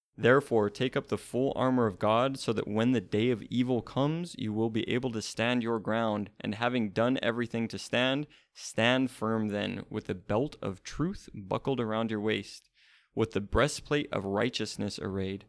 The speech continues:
with your feet fitted with the readiness of the gospel of peace. In addition to all this, take up the shield of faith, with which you can extinguish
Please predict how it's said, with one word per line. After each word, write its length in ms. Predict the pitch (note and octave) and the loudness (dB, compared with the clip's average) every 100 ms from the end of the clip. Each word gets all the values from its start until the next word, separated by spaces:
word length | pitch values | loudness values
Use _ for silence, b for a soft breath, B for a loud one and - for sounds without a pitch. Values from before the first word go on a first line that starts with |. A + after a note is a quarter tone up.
| b b b b | b b b b
with 180 | - A2+ | -4 0
your 100 | A2 | 0
feet 380 | - - D3+ - | -2 -6 -6 -8
fitted 400 | - C3 C#3 C#3 | -6 -2 0 -2
with 100 | A#2+ | -4
the 80 | - | -4
readiness 580 | G2 G2+ A#2+ C#3 C#3+ - | -2 0 2 2 0 -4
of 140 | - | -8
the 80 | G2+ | -6
gospel 440 | G2+ G#2 A2 - G#2 | -2 -2 -4 -6 -6
of 100 | - | -4
peace. 460 | A#2 G2+ - - _ _ _ _ - | -4 -4 -10 -20 _ _ _ _ -4
In 100 | G#2 | 0
addition 380 | G2 A#2+ - C#3 | 0 0 0 -2
to 60 | |
all 240 | - A2+ A2+ | 0 2 2
this, 340 | A2 A#2+ - | 2 -2 -8
take 260 | - B2 - | -8 -6 -6
up 140 | C3+ | -8
the 80 | - | -8
shield 540 | - - B2 C#3+ D3 - | -8 -6 -4 -2 -4 -6
of 180 | A2+ | -10
faith, 480 | - - C3 E3 - _ b b - | -6 -2 -2 -2 -12 _ b b -4
with 280 | G#2+ C#3 C3 | 0 2 2
which 260 | C3+ - | 0 0
you 60 | B2 | -2
can 120 | A#2 | -2
extinguish 520 | G#2+ - A#2 A#2 G#2+ | -4 -4 -2 0 -2